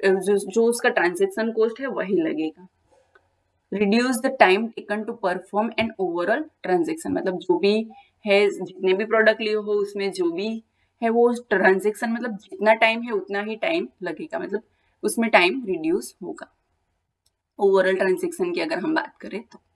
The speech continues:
Here is the, यहाँ पे एक differentiate किया है कि उसकी जो की elements है उसमें ई-कॉमर्स क्या है और traditional commerce में क्या difference है।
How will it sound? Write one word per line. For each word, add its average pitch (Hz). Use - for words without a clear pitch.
Here 247
is 233
the, 247
यहाँ 196
पे 214
एक 226
differentiate 208
किया 190
है 214
कि 226
उसकी 196
जो 220
की 220
elements 196
है 226
उसमें 214
ई-कॉमर्स 233
क्या 220
है 233
और 220
traditional 190
commerce 170
में 175
क्या 165
difference -
है। 226